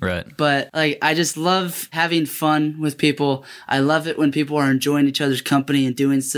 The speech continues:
Speaker 2: something that everyone likes and is having a good time with. Um, and basically what I try to do on a daily basis is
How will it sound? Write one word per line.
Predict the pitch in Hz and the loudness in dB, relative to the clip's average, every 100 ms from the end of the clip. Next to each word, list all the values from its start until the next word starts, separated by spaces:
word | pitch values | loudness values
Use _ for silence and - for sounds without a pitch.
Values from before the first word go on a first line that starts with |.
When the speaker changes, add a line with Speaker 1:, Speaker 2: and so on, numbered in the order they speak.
| - | -4
Speaker 2:
something | - 139 139 139 131 | -2 -2 0 2 2
that | 131 - - - - | 0 -2 -10 -20 -2
everyone | 139 143 143 139 135 131 131 | 0 2 2 2 2 2 2
likes | 135 139 139 - 147 | 0 2 0 -2 0
and | 135 127 123 - - | 2 2 0 -10 -14
is | - 135 | -4 0
having | 147 143 139 | 2 2 2
a | |
good | 131 123 | 0 -2
time | - 131 131 | 0 0 2
with. | 135 127 131 - - - - - | 2 0 -6 -16 -20 -20 -18 -2
Um, | 143 135 127 131 - | 0 2 0 -2 -2
and | 151 147 139 135 127 - _ _ - 127 - | 0 2 2 2 0 -6 _ _ -12 -12 -2
basically | 151 147 156 147 151 | 0 2 -2 0 2
what | 143 | 2
I | 147 | 0
try | 139 151 | 0 0
to | 143 | 0
do | 143 | 2
on | 143 | 2
a | 139 | 2
daily | 143 139 135 | 0 2 2
basis | 139 135 143 127 - | 0 0 0 0 -2
is | 139 139 131 123 - | 0 2 2 0 -4